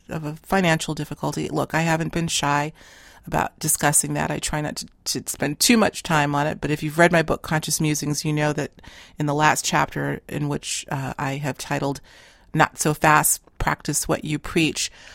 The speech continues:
I go into the perils of our, our journey, uh, during a period of financial, uh, stress and in, in some cases, uh, uh, stress, uh, with health issues,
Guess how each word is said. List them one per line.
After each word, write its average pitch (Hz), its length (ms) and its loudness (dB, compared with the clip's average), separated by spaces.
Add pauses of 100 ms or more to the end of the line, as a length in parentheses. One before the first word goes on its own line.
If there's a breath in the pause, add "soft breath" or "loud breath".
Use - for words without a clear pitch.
(120 loud breath)
I 151 80 -2
go 175 400 6
into 156 800 2
the 147 220 -4
perils 151 760 2
of 147 320 -2
our, 143 320 2 (560 loud breath)
our 180 160 12
journey, 160 500 2 (220 loud breath)
uh, 151 240 -2
during 151 500 -2
a 147 60 -6
period 147 480 -2
of 147 220 -6
financial, 151 880 -4
uh, 143 220 -4 (180)
stress - 580 2 (720)
and 165 400 2
in, 147 220 -2
in 143 140 -4
some 151 200 -2
cases, 147 380 -6
uh, 139 100 -6 (500 loud breath)
uh, - 180 -6
stress, - 600 0
uh, - 120 -8
with - 140 -8
health 151 240 4
issues, 151 460 -2